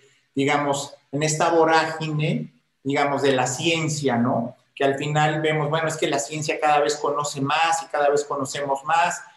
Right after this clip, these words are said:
y cada vez estamos más cerca de la verdad y pareciera a veces que la ciencia se ha vuelto como el nuevo, un sustituto de Dios,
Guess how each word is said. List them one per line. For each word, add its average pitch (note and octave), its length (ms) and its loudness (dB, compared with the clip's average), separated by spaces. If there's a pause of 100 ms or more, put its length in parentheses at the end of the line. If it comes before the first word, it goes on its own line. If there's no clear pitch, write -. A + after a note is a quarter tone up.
(120)
y B2 80 -10
cada D#3 240 2
vez D#3+ 120 2
estamos D3+ 320 -2
más D3 160 0
cerca D3+ 300 2
de C3+ 60 6
la C3 100 6
verdad D3 560 2
y - 60 -12
pareciera D#3+ 480 4
a - 20 6
veces F3 300 0
que E3+ 100 2
la D#3 140 2
ciencia F3+ 520 0
se E3+ 120 0
ha D#3 80 4
vuelto D#3 280 2
como C3+ 300 4
el C3+ 140 2
nuevo, D#3 580 4 (320)
un F3 160 2
sustituto F3 720 0
de D3+ 140 4
Dios, E3+ 440 4